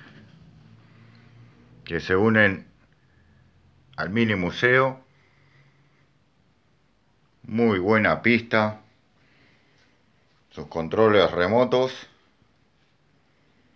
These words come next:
Espectacular. Muy buena la pista que me trajo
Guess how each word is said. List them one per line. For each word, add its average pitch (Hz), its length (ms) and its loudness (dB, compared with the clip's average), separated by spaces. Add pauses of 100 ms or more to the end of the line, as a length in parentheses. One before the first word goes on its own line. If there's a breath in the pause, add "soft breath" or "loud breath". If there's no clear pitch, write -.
(840)
Espectacular. 87 1040 0 (480 soft breath)
Muy 107 360 -2
buena 92 600 -2 (1700)
la 85 200 -6
pista 101 420 0
que 80 80 -6
me 82 120 -2
trajo 98 560 -2